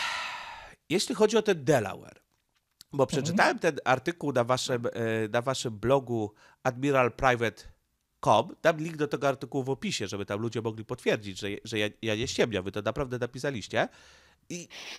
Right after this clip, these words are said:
Speaker 1: i chcę dopytać, słuchaj, bo z tego artykułu wynika mniej więcej tyle, że jeden ze stanów Stanów Zjednoczonych, Delaware,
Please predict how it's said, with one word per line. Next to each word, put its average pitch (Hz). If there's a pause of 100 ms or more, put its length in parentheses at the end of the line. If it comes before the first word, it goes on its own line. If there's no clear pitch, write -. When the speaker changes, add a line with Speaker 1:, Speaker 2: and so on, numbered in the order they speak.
(140)
Speaker 1:
i 151
chcę 214
dopytać, -
słuchaj, - (500)
bo 110
z -
tego 381
artykułu 233
wynika 170
mniej 147
więcej 156
tyle, -
że 117 (340)
jeden 226
ze 156
stanów 180
Stanów 147
Zjednoczonych, 113
Delaware, 107